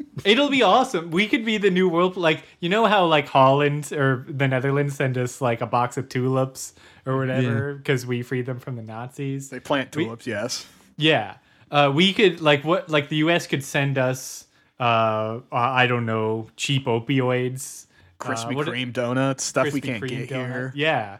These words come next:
Speaker 2: A
Speaker 1: That would be
Speaker 2: box of
Speaker 1: sweet.
Speaker 2: chocolates.
Speaker 1: Yeah. If, oh my God. If, like,
Speaker 3: <laughs>
Speaker 1: you know, like, some, like, bodacious Tennessee babes came and, like, gave me, like, Carl's Junior for my service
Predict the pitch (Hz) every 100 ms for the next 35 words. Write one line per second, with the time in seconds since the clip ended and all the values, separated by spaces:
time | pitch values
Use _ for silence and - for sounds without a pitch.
0 | _ - 120 170 110 107 - - 135 120
1 | - 113 107 90 - 110 98 - - -
2 | - 139 143 117 98 _ 160 147 - 185
3 | 190 151 123 139 131 120 113 147 151 -
4 | 160 147 - - - - 160 147 120 113
5 | - - _ _ - 135 123 - 165 143
6 | 139 139 131 131 - 139 151 131 131 123
7 | 127 127 123 - 135 123 120 127 120 120
8 | 123 127 131 135 - 135 123 123 147 127
9 | 120 120 117 - 123 120 127 123 120 117
10 | 110 127 117 113 104 120 120 131 139 147
11 | 143 131 123 117 113 131 - 127 120 120
12 | 131 -